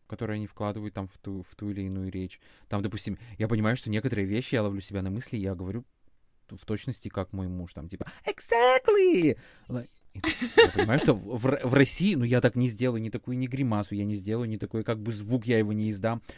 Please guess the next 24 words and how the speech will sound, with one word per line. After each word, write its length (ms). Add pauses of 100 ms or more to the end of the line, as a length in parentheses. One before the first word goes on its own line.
(220)
Но 160
вот 140
здесь, 300
когда 240
ты, 220 (260)
когда 200
я 60
начинаю 300
с 40
кем-то 220
разговаривать, 380 (240)
я 120
уже 140
понимаю, 320
что 120
я 100
говорю 380 (160)
отчасти, 680
а, 380 (840)
эмоциями 560
и 80
мимикой 380
моего 280
супруга. 480